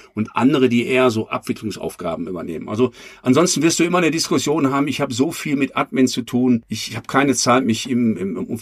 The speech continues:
diese vertrieblichen, aktiven C-Kundenbetreuung zu kümmern. Also da wird irgendwo etwas passieren. Ich glaube auch, dass man stärker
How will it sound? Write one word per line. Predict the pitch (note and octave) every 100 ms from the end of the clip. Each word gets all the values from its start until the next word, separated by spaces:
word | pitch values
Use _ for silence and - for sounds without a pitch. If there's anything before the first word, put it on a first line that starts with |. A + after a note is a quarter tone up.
| -
diese | A2+ A#2
vertrieblichen, | - - C#3 - - A#2 G#2 -
aktiven | A2 - A#2+ A2 G#2 G2
C-Kundenbetreuung | - A#2+ - A2 A2+ F#2+ - - - - - F#2+ F#2+ F2
zu | G2+
kümmern. | - - - - _
Also | B2
da | C3+ C#3
wird | G#3
irgendwo | C3+ F3+ D#3+
etwas | - D3 C3
passieren. | B2+ A2+ D#3+ G#3
Ich | A3+ -
glaube | C3+ D3 C3
auch, | D3+ E3+ - _ - _ _
dass | - -
man | C3
stärker | B2 - - - B2